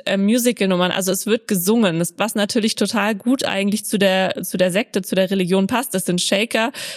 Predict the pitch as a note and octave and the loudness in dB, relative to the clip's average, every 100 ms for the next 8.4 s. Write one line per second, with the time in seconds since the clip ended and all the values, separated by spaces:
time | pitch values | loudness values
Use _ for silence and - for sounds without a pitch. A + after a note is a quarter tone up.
0 | - - G#3+ A3 G3 F#3 E3 G3 B3+ B3+ | -12 -6 -4 -2 0 2 2 2 2 2
1 | A3+ G#3+ G3+ F3 F3+ - G3 B3+ - G3 | 0 -2 -2 -2 -4 -2 -2 -2 -2 -2
2 | F#3 F#3+ F#3+ G#3 G#3 G#3+ G#3+ G#3 - - | 0 0 2 2 2 2 2 0 -8 -14
3 | - - - F#3 A3+ C4 A#3 A#3 C#4+ A#3 | -16 -18 -6 0 2 2 2 2 2 2
4 | A#3 G3 G3+ G3+ G3 G3 C#3+ - - G3 | 2 2 2 4 4 4 2 -2 0 0
5 | A3+ A#3 G3+ G3 - G#3 D4 B3+ G3 F#3 | 2 0 0 0 -2 -4 -2 -2 0 0
6 | G3+ C#4+ - A#3+ - B3+ A#3 A#3 A3 F#3+ | 0 -2 -4 -4 -2 0 2 2 2 2
7 | G#3 A#3+ A3+ - - F3 F3 F3 F#3+ G#3 | 0 0 -2 -4 -2 0 0 0 0 0
8 | A3 - B3+ - | 0 0 0 -2